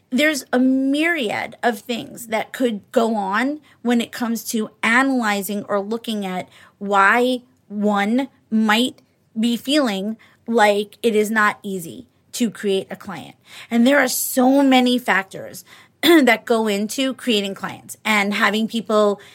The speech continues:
pay for services and invest with you. There are so many factors.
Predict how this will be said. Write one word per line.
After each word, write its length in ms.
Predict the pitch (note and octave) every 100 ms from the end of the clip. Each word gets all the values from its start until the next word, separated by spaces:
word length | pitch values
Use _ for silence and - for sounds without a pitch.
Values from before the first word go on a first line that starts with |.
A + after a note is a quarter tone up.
| - -
pay 320 | B3+ G3 F3+
for 220 | - A3+
services 580 | - C4+ A3 G3+ F3 F3
and 220 | - A3
invest 440 | A3+ G#3 A3+ -
with 200 | G#3 F#3+
you. 140 | F3+ E3+
There 120 | G#3
are 60 | G#3+
so 380 | - - C4
many 280 | C4 C#4 B3+
factors. 680 | B3+ F3+ G3+ - C#4 D#4+